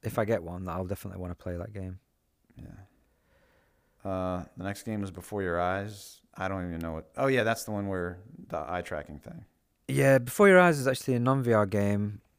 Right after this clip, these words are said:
Speaker 1: which they've bought, they're bringing to V R. The non-V R game uses a webcam, so you have a webcam, and it tracks when you blink, and the, it's like a, it's a bit of an arty thing where you're going through this story and it's telling a story about someone. And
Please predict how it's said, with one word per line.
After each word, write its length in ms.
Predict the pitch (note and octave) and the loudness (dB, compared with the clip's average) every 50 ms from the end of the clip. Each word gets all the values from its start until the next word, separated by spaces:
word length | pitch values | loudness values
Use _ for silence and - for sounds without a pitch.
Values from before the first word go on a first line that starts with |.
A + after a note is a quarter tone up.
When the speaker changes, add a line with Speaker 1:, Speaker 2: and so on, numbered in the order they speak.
| _ F#3 | _ -8
Speaker 1:
which 240 | B2 B2 A2 - | -6 -6 -6 -4
they've 160 | - A#2 G2 G#2 | -6 -6 -4 0
bought, 260 | A2+ A2 G#2+ - B2+ | 0 0 0 0 -4
they're 80 | A2+ | -6
bringing 240 | G2+ A#2 A#2 A2 G#2+ G2+ | -2 -2 0 0 0 -2
to 100 | - G#2 | -4 -6
V 160 | G2+ A2 A2 | 0 2 2
R. 340 | G#2 G#2 G2+ G2 F#2+ G2 G2 - _ _ _ _ _ _ _ _ _ _ _ _ _ _ _ _ - | 4 4 6 4 4 2 0 -4 _ _ _ _ _ _ _ _ _ _ _ _ _ _ _ _ -6
The 160 | G#2+ A2+ A2 | -2 0 4
non-V 280 | A#2+ D3+ F3 E3 D#3+ | 4 4 6 6 8
R 100 | D3 C3 | 6 8
game 200 | A2 A2 G#2+ G#2+ | 6 4 2 2
uses 200 | G#2+ G#2+ G2+ G2 | 2 0 0 -2
a 40 | G#2 | -2
webcam, 560 | F#2+ F#2+ A2 A#2+ - - - C#3+ C#3+ D#3 E3+ - _ | 2 2 2 2 0 -2 -2 0 0 0 -2 -6 _
so 180 | _ - - A2 | _ -10 -4 -2
you 60 | A2+ | 0
have 100 | A2+ G#2+ | 0 2
a 80 | A2 G#2+ | 2 4
webcam, 600 | A2+ C3 C3+ - - - G#2 G2 F#2+ F#2+ G2 - - | 4 4 2 2 -2 -6 -4 -2 -2 -4 -4 -8 -8
and 100 | - G2+ | -8 -8
it 120 | G2 G2+ G2 | -8 -6 -8
tracks 380 | - - C#3+ B2 G2 - - | -2 0 0 0 0 -2 -6
when 120 | - A2 G#2 | -6 -2 -2
you 80 | G2+ | -2
blink, 500 | F#2 F2+ A2+ A2+ A2+ G#2 F#2+ F2+ - - _ _ _ _ _ _ _ _ _ _ _ _ _ - | -2 -2 0 2 2 0 0 -6 -12 -20 _ _ _ _ _ _ _ _ _ _ _ _ _ -6
and 160 | G2+ G#2 F#2+ | -4 -2 0
the, 100 | F#2+ G#2 G2+ | 2 2 2
it's 220 | G2+ A2 - - | 2 0 -2 -2
like 220 | C3+ B2+ - - | -2 -2 -2 0
a, 500 | C3+ A#2+ A2 G#2+ G2+ G2 F#2+ F#2 F#2 - - | 0 2 4 4 4 2 2 0 0 -4 -8
it's 140 | - D3 B2 | -14 -14 -6
a 40 | - | -4
bit 140 | - - - | -2 -2 -2
of 140 | - F2+ G2 | -4 -6 -2
an 60 | G2 | 0
arty 360 | G#2+ G#2+ G#2+ A2+ - - G2+ | 0 0 0 -2 -4 -10 -12
thing 260 | - - G2+ G2 G2 | -10 -8 -8 -6 -6
where 180 | F#2+ F#2+ F#2+ F#2+ | -4 -2 -2 -2
you're 140 | F#2+ F#2+ F#2 | -2 -2 -2
going 220 | - A2 G#2+ G#2 F#2+ | 0 0 0 0 -2
through 200 | - A2 G2+ G2 | -4 -4 -4 -2
this 140 | G2 F#2+ | -4 -4
story 540 | - - - - A2+ A2 G#2+ G#2 G2+ G2 F#2+ | -6 -8 -4 0 2 4 4 4 2 2 0
and 80 | G2 G2+ | -2 -4
it's 100 | F#2+ - | -6 -8
telling 220 | - - A2+ G#2+ | -4 -2 -2 -2
a 40 | G2 | -2
story 400 | F#2+ - - A2 G2+ G2 G2 F#2+ | -4 -4 -2 0 0 2 2 0
about 400 | F#2 F#2 F#2 F#2 F#2 F#2+ G#2 - _ - | 0 -2 -2 -2 -2 -2 -4 -6 _ -16
someone. 460 | - - G2+ F#2+ F#2+ F#2 F#2+ F#2 F#2 - _ _ _ _ _ _ _ _ _ _ _ _ | -12 -8 -6 -6 -4 -4 -4 -6 -8 -10 _ _ _ _ _ _ _ _ _ _ _ _
And 340 | G#2+ G#2 G2 G2 G2 C#3 | -4 -2 -2 -2 -4 -6